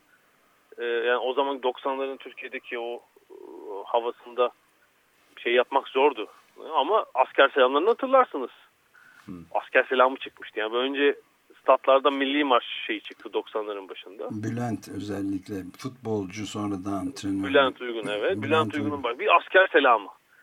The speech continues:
Speaker 1: Asker selam. Yani hani gayet siyasi bir hareket. İşte askerlerin bize selam veriyorum. Tabii hani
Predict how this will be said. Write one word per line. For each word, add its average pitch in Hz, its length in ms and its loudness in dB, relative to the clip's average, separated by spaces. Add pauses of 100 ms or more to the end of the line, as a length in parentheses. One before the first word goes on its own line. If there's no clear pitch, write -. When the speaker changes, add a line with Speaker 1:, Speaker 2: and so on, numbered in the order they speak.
(340)
Speaker 1:
Asker 120 460 0
selam. 98 240 -6
Yani 113 180 -2
hani 120 220 0 (480)
gayet 143 320 4
siyasi 180 480 4
bir 151 60 4
hareket. 120 300 -2
İşte - 180 -12
askerlerin 160 520 2
bize 147 120 -4
selam 139 280 2
veriyorum. 113 300 -4
Tabii 123 160 -8
hani 131 160 -4